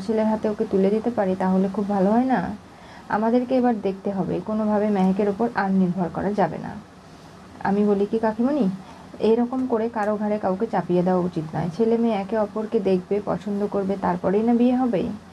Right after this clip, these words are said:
আমরা জোর করে কি করে বিয়েটা দিতে পারি? হ্যাঁ, গীতা একদম ঠিক বলেছে, আমিও পছন্দ করি না কারো ওপর কাউকে চাপিয়ে দেওয়া, কারণ এরকম করে চাপিয়ে দিলে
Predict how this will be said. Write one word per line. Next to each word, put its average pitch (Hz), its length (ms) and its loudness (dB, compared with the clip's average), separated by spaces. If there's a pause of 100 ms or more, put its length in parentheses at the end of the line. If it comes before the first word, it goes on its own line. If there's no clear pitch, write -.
(380)
আমরা 233 200 4
জোর 226 180 4
করে 233 220 -2
কি 240 180 -8
করে 226 160 -2
বিয়েটা 208 300 -4
দিতে 196 280 -6
পারি? 196 160 0 (400)
হ্যাঁ, 180 260 2 (500)
গীতা 190 180 0 (100)
একদম 185 200 -2 (100)
ঠিক 202 180 0
বলেছে, 165 360 -4 (140)
আমিও 208 340 2 (340)
পছন্দ 196 340 -2 (120)
করি 185 140 4
না 180 140 2
কারো 185 300 0
ওপর 180 180 -2 (100)
কাউকে 170 280 -2
চাপিয়ে - 320 -2
দেওয়া, - 240 -2 (160)
কারণ 247 200 2
এরকম 233 400 0
করে 226 180 0
চাপিয়ে 220 400 -2
দিলে 202 240 0